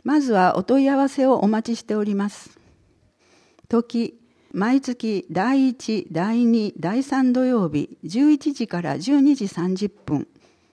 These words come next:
ところ、スタジオグリーングリーン、辰巳東四の四の三十一。大阪メトロ千日前線南辰巳駅より徒歩約十分。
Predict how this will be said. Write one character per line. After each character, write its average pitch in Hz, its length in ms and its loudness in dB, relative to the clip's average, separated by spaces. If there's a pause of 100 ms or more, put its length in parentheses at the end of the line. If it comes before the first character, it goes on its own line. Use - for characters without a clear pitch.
(140)
と 240 160 -2
こ 240 220 2
ろ、 208 300 -2 (180)
ス - 80 -20
タ 277 180 0
ジ 262 180 2
オ 262 120 4
グ 208 160 0
リ 233 80 2
ー 269 200 4
ン 247 120 2
グ 202 100 2
リ 196 200 0
ー 135 40 -2 (120)
ン、 - 60 -16 (460)
辰 240 320 0
巳 285 160 8
東 262 720 -2
四 285 280 6
の 196 140 2
四 220 280 0
の 165 120 2
三 208 320 -2
十 151 220 -4
一。 151 380 -4 (840)
大 233 100 2
阪 302 340 0
メ 277 160 6
ト 202 160 -2
ロ 160 180 2
千 254 220 2
日 277 240 4
前 240 260 2
線 190 340 -4
南 277 440 4
辰 240 280 -2
巳 294 140 6
駅 208 280 -2
よ 185 140 0
り 156 220 0
徒 277 180 0
歩 196 220 0
約 208 320 -2
十 175 160 -4
分。 - 400 -8